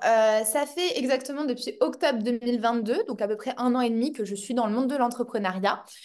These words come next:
Faut savoir qu'avant ça, j'avais déjà monté une boîte, euh, en parallèle de mes études quand j'étais en alternance. J'avais monté une boîte qui s'appelait Nesti Paris,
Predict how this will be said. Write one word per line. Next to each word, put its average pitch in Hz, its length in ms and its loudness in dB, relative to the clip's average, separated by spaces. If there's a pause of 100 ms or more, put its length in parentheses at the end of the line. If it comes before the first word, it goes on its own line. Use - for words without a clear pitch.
(180)
Faut 294 80 2
savoir 320 300 6
qu'avant 269 300 2
ça, 330 160 4
j'avais 247 220 2
déjà 302 280 0
monté 294 280 -4
une 233 180 -2
boîte, 208 420 0 (120)
euh, 196 160 0
en 214 160 2
parallèle 220 420 0
de 214 80 -4
mes 214 180 -4
études 214 260 -8
quand 233 120 -2
j'étais 196 200 -4
en 254 100 2
alternance. 220 580 0
J'avais 208 220 -2
monté 247 240 -4
une 240 100 -2
boîte 285 220 2
qui - 80 -16
s'appelait 233 520 -2
Nesti 262 460 -2
Paris, 214 440 0